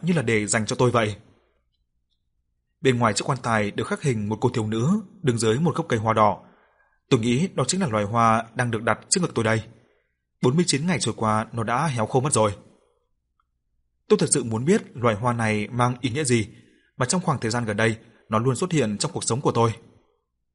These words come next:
Nhưng có lẽ tôi không còn cơ hội để tìm hiểu bí mật này nữa rồi.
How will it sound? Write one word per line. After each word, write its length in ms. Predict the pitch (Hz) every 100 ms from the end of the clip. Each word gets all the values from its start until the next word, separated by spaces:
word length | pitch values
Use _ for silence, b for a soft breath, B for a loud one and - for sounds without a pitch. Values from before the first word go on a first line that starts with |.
| _ -
Nhưng 140 | 139
có 80 | 131
lẽ 320 | 113 107 151 185
tôi 100 | 147
không 100 | 143
còn 140 | 123
cơ 120 | -
hội 220 | 123 120 - -
để 100 | 127
tìm 120 | 117
hiểu 120 | 110
bí 140 | 107 113
mật 180 | 180 147
này 100 | 110
nữa 100 | 131
rồi. 260 | 113 104